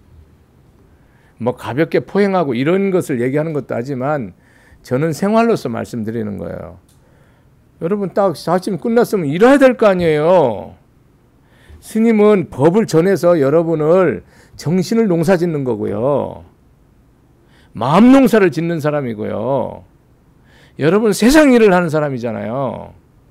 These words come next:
세상 일을 하면서 내가 이걸 불심으로 하냐, 이 말이에요.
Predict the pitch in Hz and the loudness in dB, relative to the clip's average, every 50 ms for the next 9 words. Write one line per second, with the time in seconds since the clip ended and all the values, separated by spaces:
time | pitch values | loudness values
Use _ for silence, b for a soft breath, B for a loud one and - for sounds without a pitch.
0 | _ _ _ _ _ _ _ _ _ _ _ _ _ _ _ _ _ _ _ _ | _ _ _ _ _ _ _ _ _ _ _ _ _ _ _ _ _ _ _ _
1 | _ _ _ _ _ _ _ _ _ _ _ _ _ _ _ _ _ _ b b | _ _ _ _ _ _ _ _ _ _ _ _ _ _ _ _ _ _ b b
2 | b b b b - - 208 220 214 226 240 233 220 214 208 208 180 147 175 208 | b b b b -6 0 0 2 4 4 4 4 4 4 4 4 4 2 2 2
3 | 214 196 147 147 185 185 175 147 151 170 185 170 165 170 190 - - - 277 - | 2 0 2 2 4 4 4 2 2 2 2 2 2 2 2 2 4 2 2 2
4 | - - 262 233 220 190 165 151 160 160 151 127 120 120 123 120 107 107 95 98 | 2 0 2 2 4 4 2 0 0 -2 -4 -4 -4 -4 -4 -6 -6 -6 -8 -6
5 | 98 104 110 98 90 92 92 | -8 -8 -8 -8 -10 -14 -18